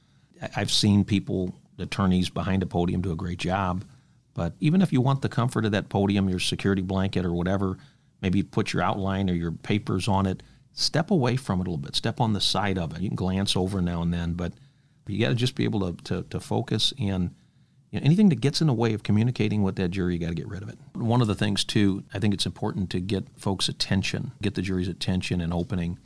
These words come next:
I've started out cases many different ways.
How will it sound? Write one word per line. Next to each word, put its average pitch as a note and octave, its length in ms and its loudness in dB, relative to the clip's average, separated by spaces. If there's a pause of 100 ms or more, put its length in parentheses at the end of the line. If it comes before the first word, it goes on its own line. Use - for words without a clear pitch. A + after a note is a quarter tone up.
(120)
I've F2 160 -6
started G#2 380 0
out F#2 160 0
cases F#2 480 0
many G2+ 240 2
different F2 380 -4
ways. G2+ 520 -4